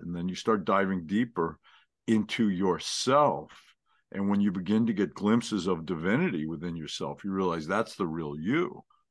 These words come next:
All the rest is just like, uh, mud on a giant, gorgeous, perfect diamond. You, you could say, "Well, it's just a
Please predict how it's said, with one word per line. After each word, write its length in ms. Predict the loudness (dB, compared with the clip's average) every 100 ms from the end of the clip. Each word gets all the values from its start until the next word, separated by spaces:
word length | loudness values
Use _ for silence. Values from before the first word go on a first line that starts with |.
| _
All 160 | -2 2
the 80 | 4
rest 300 | 4 2 -4
is 140 | -8
just 320 | -4 -6 -6 _ _ _ _ _ -20 _ _ _ -2
like, 280 | 0 0 -2
uh, 200 | -4 -6 -10
mud 480 | -4 0 2 2 0 -12
on 300 | -12 -8 -6
a 220 | -6 -8 -12 _ _ -8
giant, 380 | -6 -4 -6 -10 -18 _ _ _ _ _ _ _ _ _ _ _ _ _ _
gorgeous, 420 | 0 0 -2 -10 -12
perfect 480 | -6 -6 -6 -8 -10 _ _
diamond. 640 | -2 0 0 -2 -4 -20 _ _ _ _ _
You, 120 | -14 -12
you 320 | -10 -6 -6
could 120 | -6
say, 140 | -4 -4
"Well, 220 | -4 -6
it's 180 | -8 -12
just 240 | -12
a 100 | -12